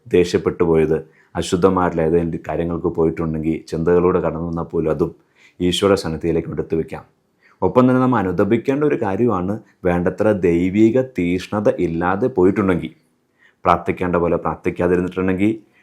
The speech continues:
മറ്റുള്ളവർക്ക് വേണ്ടി മധ്യസ്ഥം വഹിക്കാതെ പോയിട്ടുണ്ടെങ്കിൽ, അതിനെക്കുറിച്ചും അനുതപിച്ച് നമുക്ക് വിശുദ്ധീകരണത്തിലുള്ള തീരുമാനം എടുക്കാം. അപ്പോൾ ദൈവത്തിൻ്റെ വചനം പറയുക,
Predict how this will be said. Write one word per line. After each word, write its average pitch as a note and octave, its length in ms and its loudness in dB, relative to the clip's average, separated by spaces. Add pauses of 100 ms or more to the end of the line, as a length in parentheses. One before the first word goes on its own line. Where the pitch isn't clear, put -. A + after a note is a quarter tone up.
(100)
മറ്റുള്ളവർക്ക് F#2 420 2
വേണ്ടി F#2+ 260 0
മധ്യസ്ഥം E2+ 440 -4
വഹിക്കാതെ F2+ 540 -2
പോയിട്ടുണ്ടെങ്കിൽ, F#2+ 640 0 (560)
അതിനെക്കുറിച്ചും B2 680 4
അനുതപിച്ച് F2 600 0 (400)
നമുക്ക് F2 320 0 (180)
വിശുദ്ധീകരണത്തിലുള്ള A2+ 840 2
തീരുമാനം F2+ 400 0
എടുക്കാം. E2 300 0 (320)
അപ്പോൾ F2 240 -4
ദൈവത്തിൻ്റെ F#2+ 360 0
വചനം F#2 380 -4
പറയുക, E2 340 0